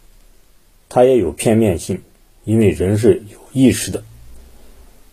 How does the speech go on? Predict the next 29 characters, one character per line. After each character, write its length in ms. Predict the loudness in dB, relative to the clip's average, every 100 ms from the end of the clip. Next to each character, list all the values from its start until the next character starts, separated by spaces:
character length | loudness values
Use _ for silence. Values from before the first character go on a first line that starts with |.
| _ _ -14
情 280 | -2 2 2
绪 220 | 2 0
掺 340 | -2 -2 0
杂 200 | 2 2
着 120 | 0
人 200 | 0 0
的 80 | -2
主 200 | -2 -6
观 240 | -6 -4 -2
意 140 | -2
识， 280 | -4 -10 -18 -20 _ _ _ _ _ _ -20 _
所 160 | 0 2
以 140 | 2
它 160 | 0 -2
带 160 | 0
有 120 | 0 -2
片 260 | -2 0
面 200 | 0 -2
性。 220 | -6 -10 -12 -20 -20 -20 -20 -20 -20 -20 -20 -20 -20 -20 -20 -20 -20 -20 _ _ _ _ _ _ _ -2
如 180 | 2
何 320 | 4 4 4 2
避 220 | -2 0
免 240 | 2 2
我 100 | 0
们 240 | -2 -6 -6
情 360 | -8 -4 -4
绪 160 | -4 -6
左 240 | -6 -8
右， 200 | -6 -8